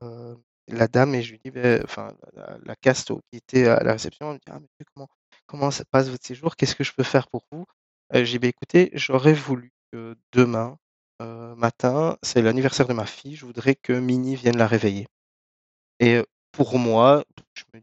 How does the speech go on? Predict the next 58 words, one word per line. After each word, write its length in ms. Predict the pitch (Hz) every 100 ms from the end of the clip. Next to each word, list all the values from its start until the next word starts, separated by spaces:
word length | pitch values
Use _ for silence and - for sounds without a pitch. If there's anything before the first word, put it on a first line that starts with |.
| -
dis, « 100 | 127
Ben, 300 | 117 117 - _ -
voilà, 220 | 107 98 _ -
je 60 |
vais, 160 | 113 - 120
je 120 | 110
vais 120 | 131
le 60 | 127
faire. » 500 | - 123 127 156 - - - _ 131
Euh, 160 | 123
ma 160 | 123 120
femme 240 | - 151
n'était 260 | 143 117 -
pas 140 | - 147
au 100 | 151
courant. 360 | - 113 95 _ _ _ _ _ _ -
Et, 120 | 104
euh, 100 | 104 - 90 -
je 160 | 113
vais 100 | 117
aller 220 | 117 120 127
jusqu'au 360 | 117 117 131
bout 80 | 117
de 60 | 123
l'histoire, 360 | 120 - 135
comme 120 | - 107
ça 100 | -
tu 80 | 123
vas 80 |
comprendre. 580 | 117 113 - 135 156 -
Et 180 | 127 120 -
je 120 | 123
lui 60 | 117
dis, « 140 | 131 135
Je 100 | 117
vais 100 | 117
pas 140 | 131
lui 140 | 131
dire 160 | 123 120
combien 240 | 120 117 113
je 80 | -
paye 160 | 113 117
parce 220 | 107 -
que 80 | -
sinon, 340 | 104 110 113 110
je 80 | -
pense 140 | 107
qu'elle 100 | 107
va 60 | 98
me 60 |
tuer. » 300 | 104 131 127 - - - _
Et 180 | 143 131
donc, 320 | 123 127 165 139
euh, 60 |
je 120 | 120
vais 80 | 123
aller 240 | 135 127 131
demander. 380 | 120 110 90